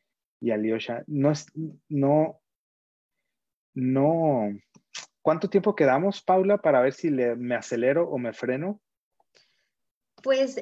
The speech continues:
Speaker 2: en teoría, tenía que ser un evento de, de una hora, pero, <laughs> pero, pero si aquí seguimos todos es porque nos está gustando.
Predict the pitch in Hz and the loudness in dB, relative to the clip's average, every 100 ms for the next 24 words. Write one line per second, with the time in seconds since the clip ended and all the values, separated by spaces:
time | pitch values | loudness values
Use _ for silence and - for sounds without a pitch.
0 | - 240 240 233 226 214 233 233 262 311 | -6 -4 -2 -2 -4 -4 -4 -2 -4 -4
1 | 403 392 - 233 226 262 277 254 262 269 | -6 -8 -4 -2 -2 0 -2 0 0 2
2 | 269 233 240 254 240 202 196 190 - 202 | 2 0 -2 -2 0 0 0 -2 -4 -2
3 | 196 202 220 220 208 196 180 - - 196 | -2 0 0 0 0 -2 -4 -8 -4 -2
4 | 196 190 190 190 202 214 - - - 208 | 0 -2 -4 -4 -4 -6 -12 -20 -20 -12
5 | 214 254 208 - 214 - - 214 - - | -2 0 0 -2 -6 -8 -20 -20 -16 -16
6 | - - _ _ - 233 214 208 214 240 | -18 -20 _ _ -4 -2 2 4 4 2
7 | 233 - - 226 214 214 220 214 214 214 | -2 -8 -4 0 2 2 2 4 2 0
8 | 233 285 277 277 285 285 247 269 302 269 | -8 -6 -4 -4 -6 -4 -2 -2 -2 -6
9 | - 277 220 202 208 - 202 208 220 - | -8 -8 -4 -4 -6 -6 -2 -2 -4 -4
10 | 208 185 - | -6 -6 -14